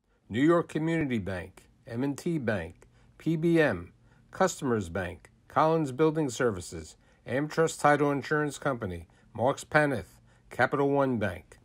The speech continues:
Additional funding for these broadcasts has been provided by grants from Amerant Bank, Bank of America, Citizens Bank, Dime Community Bank, Douglaston Development Levine Builders, Flushing Bank,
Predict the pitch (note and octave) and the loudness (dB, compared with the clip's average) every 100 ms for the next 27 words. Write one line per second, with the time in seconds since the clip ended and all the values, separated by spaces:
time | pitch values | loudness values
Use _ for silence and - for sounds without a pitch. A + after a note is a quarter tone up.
0 | _ - - - D#3+ A3 G#3+ G3 F3 - | _ -20 -18 -8 0 2 2 4 2 4
1 | C#3+ C3 A2+ C3+ B2 A2+ G#2+ B2+ A#2+ - | 4 4 2 0 0 0 2 4 4 2
2 | A2 F#2+ - - G2+ F2 B2 A#2 A2 C3+ | 2 0 -8 -4 -2 0 -2 0 2 4
3 | C3+ A2+ A#2 B2+ B2 A#2+ - B2 G2+ F2 | 4 2 0 2 0 0 -2 0 0 -4
4 | - - C#3 D#3 D#3+ A2+ F#2+ G#2+ F#2+ D#2+ | -14 -4 2 4 4 2 0 -2 -4 -4
5 | - - _ _ _ A#2 C3+ D3 D#3 D#3 | -12 -20 _ _ _ -2 0 0 2 6
6 | D3+ C3 - - G2+ - - - - F#3 | 6 6 2 -6 -12 -20 -20 -18 0 0
7 | F3+ - A#2+ F#2+ E2+ F#2 F2 - _ _ | 2 -2 -2 -4 -4 -4 -6 -16 _ _
8 | _ _ - B2+ C#3+ - C#3+ D3+ D3 A2+ | _ _ 0 2 2 0 0 2 2 0
9 | G2+ F2+ F2+ - - _ _ - G#2 C#3 | -2 -4 -6 -8 -20 _ _ -10 -2 0
10 | C#3+ D#3 - D#3 D3 C3+ D3+ D3+ C#3 D#3 | 0 -2 -2 -4 -2 2 2 2 0 -4
11 | D3 C#3 C3+ D3 C#3+ C#3+ C3 D#2+ - - | -2 -2 0 2 2 2 0 -4 -12 -16
12 | _ _ - - - D#3+ E3 D3 A#2 G2 | _ _ -20 -14 2 2 4 2 0 0
13 | F#2 E2 - | 0 -2 -10